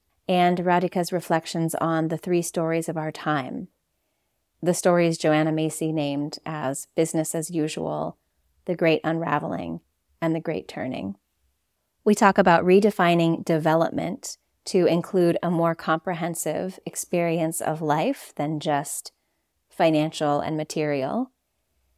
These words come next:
and bodhicitta, the awakening mind,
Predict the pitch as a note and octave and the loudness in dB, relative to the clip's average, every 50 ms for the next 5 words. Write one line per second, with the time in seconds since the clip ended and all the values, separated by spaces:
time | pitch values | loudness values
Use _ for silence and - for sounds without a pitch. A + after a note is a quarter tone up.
0 | _ _ _ _ _ - F#3 F3+ F3+ F3 E3+ E3+ F3 F3 E3+ - - F3 F#3 F#3 | _ _ _ _ _ 0 2 4 4 4 4 2 2 -2 -4 -4 0 4 4 6
1 | G3 G#3 G3+ - - A#3 - - F3 D3 C#3 C#3+ D#3 - _ _ - - F3 D#3 | 6 4 4 2 0 0 0 2 2 2 2 0 -2 -8 _ _ -4 0 0 2
2 | - F3 E3+ F3 F3+ F3 - F#3 F3+ F3+ F3 E3+ E3+ E3 D#3+ D#3 D#3 D3+ D3+ D3 | 2 4 4 4 4 4 2 0 0 2 2 2 2 2 2 0 0 -2 -4 -6
3 | - | -10